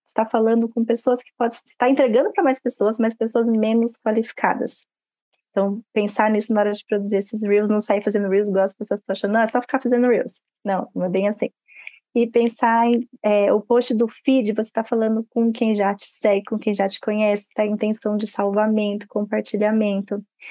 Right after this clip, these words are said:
E stories, começa a fazer stories pra estreitar relacionamento. Quem vê teus stories é quem já te segue, quem já te considera, quer saber mais, quer se aproximar mais da tua empresa. Acho que começar a entender um pouco isso já é um caminho bem legal.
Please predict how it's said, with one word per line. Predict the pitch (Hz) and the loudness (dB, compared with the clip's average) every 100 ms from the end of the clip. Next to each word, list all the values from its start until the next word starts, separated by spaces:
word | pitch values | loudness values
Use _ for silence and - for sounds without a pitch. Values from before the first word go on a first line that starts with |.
| - - | -20 -2
E | 247 262 | 2 2
stories, | 262 - 226 220 233 254 - _ _ | 0 2 2 4 2 0 -8 _ _
começa | 214 220 | 0 0
a | - | -2
fazer | 220 220 | -2 -2
stories | - 220 214 | 0 0 0
pra | - 220 | -2 0
estreitar | 220 - 233 226 247 262 | 0 0 0 0 0 2
relacionamento. | 269 262 - 254 240 190 190 - | 2 0 0 2 2 0 -4 -4
Quem | 233 226 | 0 2
vê | 233 | 2
teus | 233 214 | 2 -2
stories | - 220 220 | -2 -2 0
é | 220 | -2
quem | - 220 | -2 -2
já | 214 | 0
te | 208 | -2
segue, | - 214 185 196 190 - _ | -2 0 0 0 -6 -8 _
quem | _ 202 | _ -4
já | 202 | -4
te | - | -4
considera, | 208 208 208 196 | -8 -2 0 0
quer | - | -4
saber | 202 196 202 | -6 -4 -2
mais, | 202 202 233 247 | 0 0 2 0
quer | - 208 | -2 -6
se | 220 | -6
aproximar | 220 208 220 202 | -4 -4 -4 -4
mais | 202 202 214 | -2 -2 -2
da | 220 | -2
tua | 240 | -2
empresa. | 247 208 185 190 196 _ _ - _ _ | 0 0 0 -4 -8 _ _ -20 _ _
Acho | - | -20
que | |
começar | - 214 208 277 | -4 -2 0 0
a | |
entender | 330 339 302 277 233 | 0 0 2 4 4
um | 247 240 | 2 2
pouco | 233 226 - | -2 -4 -2
isso | 233 262 - 208 208 _ _ _ | 2 2 0 -6 -6 _ _ _
já | 208 226 220 | -2 2 4
é | 214 | 2
um | 226 | 0
caminho | 240 220 226 | -2 0 0
bem | 196 269 | 0 0
legal. | 427 214 185 | 0 -2 -4